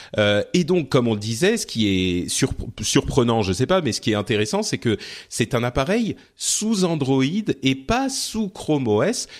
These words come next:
comme l'étaient les anciens Pixel, qui étaient des Chromebooks Pixel. Là, le Pixel C, il est sous Android. Alors, euh,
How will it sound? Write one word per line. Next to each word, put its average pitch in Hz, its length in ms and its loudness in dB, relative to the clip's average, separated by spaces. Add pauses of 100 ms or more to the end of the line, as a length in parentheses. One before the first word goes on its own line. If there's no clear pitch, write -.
comme 113 200 2
l'étaient 117 340 0
les 117 220 0
anciens 131 340 0
Pixel, 135 400 -2
qui - 120 -4
étaient 180 200 0
des 110 120 0
Chromebooks 160 840 -2 (340)
Pixel. 87 480 -2 (260)
Là, 131 300 0
le 95 80 -2
Pixel 117 400 -2
C, 190 160 -2
il 123 180 0
est 185 80 0
sous 160 260 -6
Android. 110 300 0 (540)
Alors, 92 440 0
euh, 90 600 0